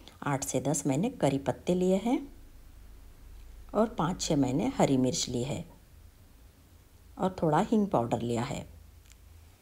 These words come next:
सबसे पहले हम आंवले को अच्छे से धो के पोंछ लेंगे और इसके बारीक टुकड़े कर लेंगे।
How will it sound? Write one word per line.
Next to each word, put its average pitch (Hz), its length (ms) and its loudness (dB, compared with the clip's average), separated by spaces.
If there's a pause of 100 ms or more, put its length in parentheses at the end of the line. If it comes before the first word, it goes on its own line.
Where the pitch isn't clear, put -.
(300)
सबसे 180 320 0
पहले 151 280 0
हम 127 100 0
आंवले 123 300 -2
को 143 140 -4
अच्छे 139 260 -6
से 165 140 -2
धो 156 180 -2
के - 160 -4
पोंछ 165 340 -2
लेंगे 185 280 0
और 277 100 2
इसके - 240 -2
बारीक 127 300 0
टुकड़े 143 240 -4
कर 185 180 -2
लेंगे। 185 400 -2